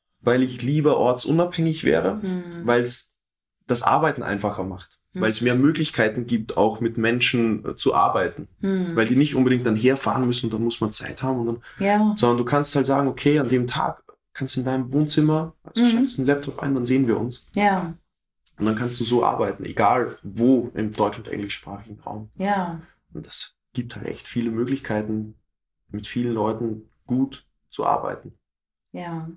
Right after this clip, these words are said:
Speaker 1: Und ich kann noch ein bisschen rumkommen dabei.
Speaker 2: Ja, sehr gut.
Speaker 1: Von dem her
Speaker 2: Wo, wo, da wären wir ja schon, ne? Reise meines Herzens,
Speaker 1: Ja.
Speaker 2: so.
Speaker 1: <laughs>
Speaker 2: Ähm, was sind denn so deine Lieblingsorte? Oder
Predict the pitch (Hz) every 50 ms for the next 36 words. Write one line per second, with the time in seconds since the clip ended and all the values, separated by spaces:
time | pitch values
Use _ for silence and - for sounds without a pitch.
0 | - 107 104 - 139 - - - 123 117 117 113 117 110 110 - - 117 110 110
1 | 123 127 - - 95 92 92 87 87 - - - 95 - _ _ _ _ _ _
2 | _ _ _ - 226 220 - - 160 165 196 226 269 262 226 202 214 - 104 107
3 | 107 156 254 277 254 - - 247 302 349 403 415 381 - - - - - - 240
4 | 254 285 294 320 285 262 240 247 - 226 214 208 208 269 370 - 196 208 208 240
5 | 254 226 208 202 202 220 214 226 220 202 208 202 - 113 127 131 127 113 107 -
6 | 151 - - 226 - - - - 202 196 - 180 165 - 170 147 165 156 147 147
7 | 120 233 254 254 254 269 269 262 269 269 269 269 269 269 269 269 269 262 254 247
8 | 240 220 214 202 226 285 359 440 - - - 302 349 339 330 320 269 247 277 277
9 | 269 247 254 240 240 - - - 466 427 359 - - - 190 196 208 220 214 208
10 | 196 175 170 170 175 180 185 180 180 180